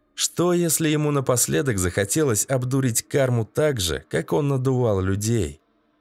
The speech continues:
Исправить все свои накопившиеся грехи одним добрым поступком? Если получится,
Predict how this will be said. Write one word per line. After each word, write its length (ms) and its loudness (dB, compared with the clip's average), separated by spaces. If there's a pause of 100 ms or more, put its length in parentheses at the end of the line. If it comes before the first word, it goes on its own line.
(140)
Исправить 680 2
все 180 2
свои 240 2
накопившиеся 800 0
грехи 420 0
одним 320 0
добрым 360 0
поступком? 760 -2 (760)
Если 420 0
получится, 840 0